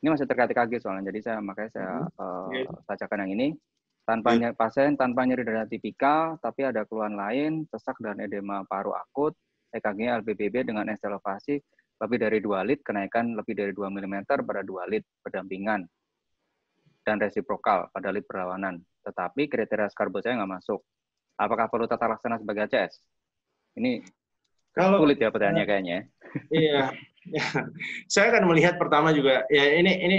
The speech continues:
Speaker 2: ini, ini, ini ya, eh, basics-nya sih jangan, jangan kita lewatkan ya.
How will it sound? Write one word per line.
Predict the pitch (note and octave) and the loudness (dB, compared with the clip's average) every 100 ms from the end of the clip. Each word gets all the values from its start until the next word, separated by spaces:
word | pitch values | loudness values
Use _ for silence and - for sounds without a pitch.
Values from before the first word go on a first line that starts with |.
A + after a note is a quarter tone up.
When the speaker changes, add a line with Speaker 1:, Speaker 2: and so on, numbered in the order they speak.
| D#3+ | 4
Speaker 2:
ini, | E3+ F3 - | 4 2 2
ini, | F3 F#3 D#3+ | 2 2 2
ini | F3+ E3 | 2 4
ya, | C#3+ - _ _ - | 2 -2 _ _ 0
eh, | D#3 D3+ - | 2 2 -2
basics-nya | D3+ D3+ E3 F#3 E3+ G3 | 2 6 6 6 4 4
sih | F#3+ F#3 E3+ C#3+ | 4 4 4 0
jangan, | C#3 C3+ C3 C3 | 2 2 4 0
jangan | C3 C3 B2+ B2 | 2 2 2 0
kita | B2+ | 2
lewatkan | B2 B2 B2 B2 | 4 2 2 0
ya. | A#2+ | 0